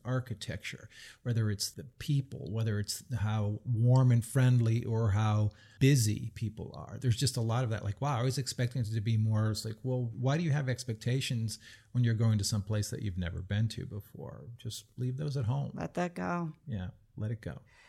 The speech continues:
Speaker 2: Um, this next area, I think, will hit home for a lot of people 'cause it's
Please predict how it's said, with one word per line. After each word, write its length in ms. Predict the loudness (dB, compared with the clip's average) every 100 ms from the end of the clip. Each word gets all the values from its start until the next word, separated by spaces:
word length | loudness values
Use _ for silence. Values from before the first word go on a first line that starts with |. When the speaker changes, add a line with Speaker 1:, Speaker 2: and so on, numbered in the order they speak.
| -18 0
Speaker 2:
Um, 320 | 4 6 6
this 260 | 4 2 0
next 280 | 0 0 0
area, 680 | 2 4 2 2 4 2 2
I 140 | 0
think, 360 | 0 0 0 -2
will 120 | -4
hit 220 | -4 -4
home 360 | -2 -2 -2 -4
for 160 | -4 -4
a 60 |
lot 180 | -2 -2
of 80 | -4
people 460 | -6 -6 -6 -6
'cause 200 | -8 -10
it's 220 | -12 -12